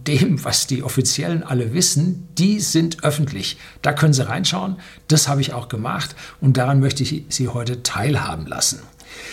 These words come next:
Zuerst hatte ich also ein sehr, ja, man soll sich nicht ins Gesicht fassen, ne? Ich habe mir gerade dreißig Sekunden lang die Hände gewaschen. Ähm, nach einem pragmatischen Video mit all solchen Ratschlägen,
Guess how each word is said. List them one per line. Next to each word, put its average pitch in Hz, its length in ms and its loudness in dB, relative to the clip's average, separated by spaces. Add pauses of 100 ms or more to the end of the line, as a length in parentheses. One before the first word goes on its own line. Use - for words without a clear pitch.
(320)
Zuerst 196 460 2
hatte 180 100 2
ich - 140 2
also 147 180 4
ein 139 400 4 (160)
sehr, 147 400 0
ja, 131 80 0
man 117 140 -2
soll 104 160 0
sich - 120 -8
nicht 110 100 -6
ins - 120 -2
Gesicht - 300 -6
fassen, - 320 -6
ne? - 140 -8
Ich - 100 -8
habe - 100 -8
mir - 60 -10
gerade 101 400 -8 (180)
dreißig - 340 -4
Sekunden 101 360 -8
lang 95 120 -12
die 95 120 -8
Hände 131 180 -4
gewaschen. 139 320 -2 (840)
Ähm, 139 240 6
nach 143 160 2
einem 151 200 2
pragmatischen 143 720 4
Video 160 240 4
mit 147 160 2
all 165 160 2
solchen 143 320 2
Ratschlägen, 156 920 -2